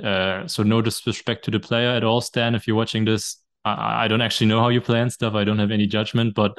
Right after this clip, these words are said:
I think back then, at least, it's very unrealistic to be saying that he would be having some merged raises. So, uh,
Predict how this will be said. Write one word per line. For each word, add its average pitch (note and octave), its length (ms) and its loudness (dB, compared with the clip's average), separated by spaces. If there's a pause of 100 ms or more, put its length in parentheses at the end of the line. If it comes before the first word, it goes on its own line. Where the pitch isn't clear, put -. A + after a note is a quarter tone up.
I A2 100 -2
think A2+ 240 0
back G#2+ 260 -2
then, A2+ 200 2
at G#2+ 140 0
least, G#2+ 460 0 (340)
it's G#2 140 -4
very B2 260 4
unrealistic A#2 800 2
to A2 100 4
be G2+ 100 4
saying G#2 360 0
that G2+ 140 0
he G#2 100 -2
would G2+ 160 2
be G#2+ 100 0
having G2 260 0
some G2 260 0
merged G2 360 2
raises. F#2+ 640 0 (400)
So, G2 420 0
uh, G2 380 -2